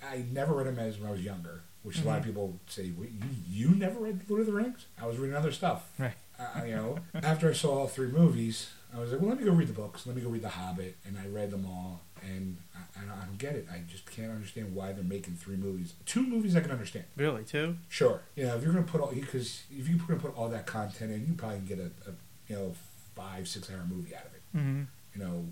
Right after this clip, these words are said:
Speaker 1: but to stretch into three, I mean, it must literally be like, "Okay, well, we're gonna have every single line of text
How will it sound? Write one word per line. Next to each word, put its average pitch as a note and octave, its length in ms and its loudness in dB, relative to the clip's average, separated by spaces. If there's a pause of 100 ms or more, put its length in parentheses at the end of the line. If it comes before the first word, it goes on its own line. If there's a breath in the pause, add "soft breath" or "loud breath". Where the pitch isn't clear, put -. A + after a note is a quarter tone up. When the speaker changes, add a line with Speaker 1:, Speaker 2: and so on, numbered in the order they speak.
(140)
Speaker 1:
but G#2+ 280 -2
to G#2 100 -4
stretch B2 300 -2
into A2 140 -2
three, A#2 320 -2
I A#2 40 0
mean, A2+ 300 -2
it B2 180 -6
must B2 320 -2
literally A2+ 360 -2
be G#2 160 -4
like, F#2+ 240 -2
"Okay, G#2+ 420 0
well, G2 380 4
we're F#2+ 200 -4
gonna G2+ 140 -4
have F#2+ 420 -4
every C#3+ 460 6
single B2+ 400 0
line A2 500 0
of F#2+ 300 -2
text - 520 -8